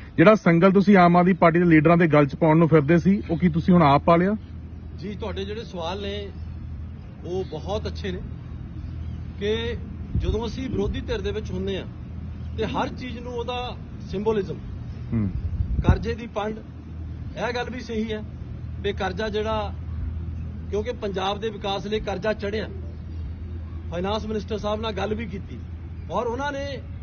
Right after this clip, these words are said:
Speaker 2: ਇਹ ਵੀ ਭਰੋਸਾ ਦਵਾਇਆ ਕਿ ਇਹ ਬੇਸ਼ੱਕ ਪੰਜਾਬ ਦੇ ਵਿਕਾਸ ਲਈ ਹੈ, ਪਰ ਅਸੀਂ ਇਸ ਕਰਜ਼ੇ ਨੂੰ ਲਾਵਾਂਗੇ ਵੀ,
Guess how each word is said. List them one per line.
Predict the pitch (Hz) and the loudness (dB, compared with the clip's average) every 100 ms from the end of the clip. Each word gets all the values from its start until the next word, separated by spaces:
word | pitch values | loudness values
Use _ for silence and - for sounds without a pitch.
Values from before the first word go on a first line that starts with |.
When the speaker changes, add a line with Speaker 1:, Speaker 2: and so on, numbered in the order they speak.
| - - 196 | -12 -8 -4
Speaker 2:
ਇਹ | 240 | -2
ਵੀ | 320 | -4
ਭਰੋਸਾ | 311 240 233 | -4 -4 -4
ਦਵਾਇਆ | 214 208 185 196 - - - - | -2 -2 -2 -4 -8 -12 -12 -8
ਕਿ | |
ਇਹ | 220 233 294 - | -4 -2 -4 -6
ਬੇਸ਼ੱਕ | 160 208 269 262 | -2 -2 -4 -6
ਪੰਜਾਬ | 269 240 226 226 | -6 -2 -2 -2
ਦੇ | 240 254 196 | -6 -6 -8
ਵਿਕਾਸ | - 165 180 208 | -10 -6 -4 -2
ਲਈ | 254 240 196 | -4 -2 -2
ਹੈ, | |
ਪਰ | 185 226 196 - - - - | 0 0 0 -2 -4 -6 -6
ਅਸੀਂ | 196 247 | -6 -2
ਇਸ | 247 - | -4 -4
ਕਰਜ਼ੇ | 208 196 190 233 | -4 -4 -2 -4
ਨੂੰ | 233 233 208 - - - | -4 -6 -10 -10 -10 -8
ਲਾਵਾਂਗੇ | 147 175 254 277 240 | -4 -2 0 0 -2
ਵੀ, | 240 262 | -4 -4